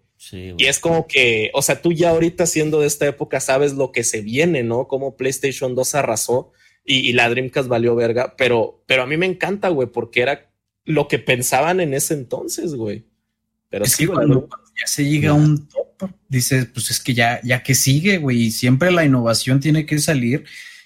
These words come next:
Speaker 3: y Nintendo lo ha, lo ha sabido hacer muy bien, y de hecho ya después en la, la última pregunta que, que se venga,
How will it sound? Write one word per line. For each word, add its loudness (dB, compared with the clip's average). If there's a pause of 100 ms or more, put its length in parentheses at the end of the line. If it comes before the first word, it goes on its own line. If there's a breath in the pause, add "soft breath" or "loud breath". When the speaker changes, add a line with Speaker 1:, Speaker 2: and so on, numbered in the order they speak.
(160)
Speaker 3:
y 6
Nintendo 6
lo 4
ha, 0
lo 2
ha 2
sabido 2
hacer 0
muy 4
bien, 4
y 6
de 4
hecho 2
ya 2
después -2
en -4
la, -4
la 2
última 4
pregunta 0
que, -2
que -16
se -8
venga, -2